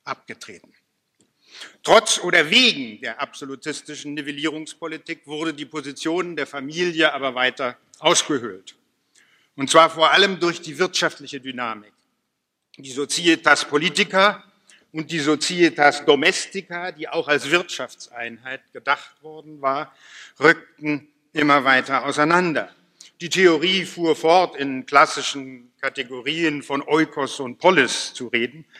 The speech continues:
Aber Oikos blieb nicht familienzentriert, sondern, die Namen zeigen es verräterisch,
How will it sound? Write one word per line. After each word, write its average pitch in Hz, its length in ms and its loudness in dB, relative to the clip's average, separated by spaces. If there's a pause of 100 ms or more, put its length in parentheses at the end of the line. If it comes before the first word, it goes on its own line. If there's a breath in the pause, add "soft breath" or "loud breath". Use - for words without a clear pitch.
(180 soft breath)
Aber 151 320 2
Oikos 185 520 2
blieb 185 280 -4
nicht - 300 -4
familienzentriert, 160 1400 -2 (280 loud breath)
sondern, 170 640 4 (260)
die 147 100 -8
Namen 156 440 4
zeigen 156 380 4
es 151 200 -10
verräterisch, 151 840 2